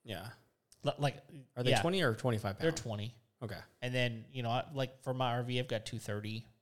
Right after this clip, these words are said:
Speaker 1: Right.
Speaker 2: pound ones, but, like, propane's a pain.
Speaker 1: Sure.
Speaker 2: I mean, not everywhere carries it. They're heavy, and,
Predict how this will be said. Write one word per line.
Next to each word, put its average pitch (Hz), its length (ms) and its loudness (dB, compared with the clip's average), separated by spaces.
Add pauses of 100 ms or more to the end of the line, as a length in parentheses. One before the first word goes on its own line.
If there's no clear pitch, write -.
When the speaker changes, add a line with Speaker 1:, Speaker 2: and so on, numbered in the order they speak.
(140)
Speaker 1:
Right. 101 220 -2
Speaker 2:
pound 113 260 -2
ones, 120 320 -4
but, 120 200 -8 (240)
like, - 100 -20 (1300)
propane's 160 400 2
a - 40 -10
pain. 110 500 -2 (300)
Speaker 1:
Sure. - 320 4
Speaker 2:
I 139 40 -6
mean, 135 140 -2
not 135 160 4
everywhere 131 380 4
carries 117 500 -4
it. 123 400 0
They're 92 140 -10
heavy, 123 680 -2
and, 98 120 -8